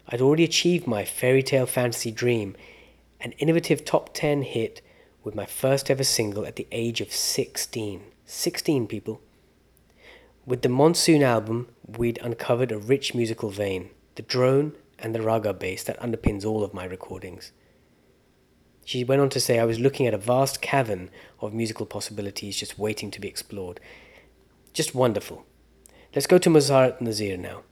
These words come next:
Nineteen eighty-three, she started her music career. But before that, she had a keen interest in music and began singing for Radio Pakistan in the early fifties. Now, however, insufficient money from the radio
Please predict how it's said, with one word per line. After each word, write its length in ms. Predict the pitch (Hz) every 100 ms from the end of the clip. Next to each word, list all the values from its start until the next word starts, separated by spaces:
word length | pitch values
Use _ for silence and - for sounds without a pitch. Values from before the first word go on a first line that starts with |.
| -
Nineteen 180 | 127 151
eighty-three, 640 | 156 156 - 117 104 113 _ _ - _ - _ -
she 160 | -
started 300 | 113 117 104
her 60 | 104
music 280 | 107 98 -
career. 260 | - 92
But 120 | 110
before 360 | - - 208 254
that, 360 | 117 101 - - _ _ _ _ _ _
she 180 | - 160
had 80 |
a 80 | 143
keen 180 | - 170
interest 360 | 180 - 151 120
in 120 | 104
music 480 | 95 92 110 - - _ - _ _ -
and 440 | 139 143 143 143
began 380 | 139 151 160 165
singing 440 | - 196 160 110
for 160 | - 127
Radio 240 | 135 139
Pakistan 840 | 135 127 127 - 175 160 104 107 -
in 260 | 143 143 139
the 320 | 143 143 -
early 260 | 135 135 139
fifties. 640 | - 190 - 98 - -
Now, 80 | 113
however, 320 | 131 147 160
insufficient 580 | 143 180 233 262 220 180
money 260 | 185 185
from 160 | 175 160
the 100 | 135
radio 600 | 143 156 135 107 87 -